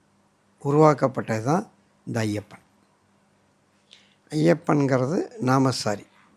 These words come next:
அதே சமயத்துல சைவத்தையும் சார்ந்தது.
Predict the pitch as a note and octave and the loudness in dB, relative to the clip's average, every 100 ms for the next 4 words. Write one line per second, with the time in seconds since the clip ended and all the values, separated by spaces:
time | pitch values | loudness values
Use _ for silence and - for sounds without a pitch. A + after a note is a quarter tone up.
0 | _ _ _ _ - C3 D#3+ - - B2 | _ _ _ _ -4 0 0 0 -4 -4
1 | - B3 - - C3+ C3+ D3+ C#3 - D#3+ | -4 -4 -4 -2 2 4 2 0 -8 -12
2 | - G#2+ A2 G2+ | -6 -6 -6 -14